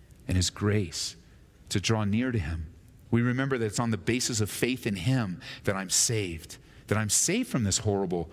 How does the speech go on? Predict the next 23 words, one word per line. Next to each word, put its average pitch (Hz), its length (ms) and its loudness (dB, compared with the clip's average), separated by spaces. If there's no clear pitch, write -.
rotten 95 340 0
behavior. 87 540 0
I've 127 120 0
been 165 180 0
delivered 170 540 0
from 95 280 -2
it. 85 120 -8
I - 60 0
remember 190 360 2
that 160 80 2
he's 170 200 2
the 160 200 0
only 233 460 2
answer 190 320 2
to 160 140 0
my 135 200 2
miserable 170 560 2
condition, 123 720 2
a - 80 0
change 123 400 0
of 98 100 -2
mind. 104 420 2
Secondly, 180 600 0